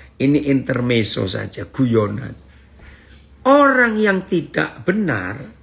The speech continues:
akan bertunas seperti semak duri. Itu maksudnya.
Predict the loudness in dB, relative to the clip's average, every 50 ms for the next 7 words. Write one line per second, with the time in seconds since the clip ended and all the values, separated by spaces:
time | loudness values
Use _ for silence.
0 | -20 -20 -20 -20 -20 -6 0 0 0 0 0 -2 -4 -4 -2 0 0 0 0 -2
1 | -4 -4 0 2 2 2 2 2 0 -2 -4 -4 -6 -6 -8 -8 -8 -8 -6 -4
2 | -2 -2 -2 -2 -2 -2 -2 -2 -2 -4 -6 -4 -2 0 2 4 4 6 6 4
3 | 4 0 -6 -10 -16 -10 -4 -4 -4 -4 -4 -4 -2 0 2 2 2 0 0 -2
4 | -2 -2 -4 -4 -6 -4 -2 -2 -2 -2 -6 -12 -20